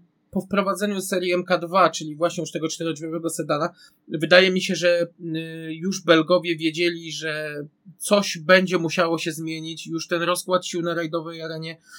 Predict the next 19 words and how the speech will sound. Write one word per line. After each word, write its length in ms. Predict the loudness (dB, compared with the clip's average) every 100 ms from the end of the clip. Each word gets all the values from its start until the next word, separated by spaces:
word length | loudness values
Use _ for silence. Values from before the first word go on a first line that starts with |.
| -20 -20 _ _ -4
e, 280 | -2 0 0
Mistrzostw 420 | 0 0 -2 0
Świata 540 | 0 0 2 0 -4 -10
bardzo 500 | -8 0 0 0 -2
mocno 260 | -2 -6
się 140 | -8 -6
zmieniał 340 | -4 -4 -4
i 180 | -6 -2
wiadome 420 | 2 4 4 0
było 220 | -2 -6
to, 120 | -4 -4
że 140 | -4
Ford 260 | -4 -4 0
będzie 280 | -2 -2
chciał 220 | -6 -4 -2
nadążyć 440 | 2 2 2 -2
za 100 | -4
tymi 240 | -4 -6
trendami. 500 | -2 -2 0 -2 -4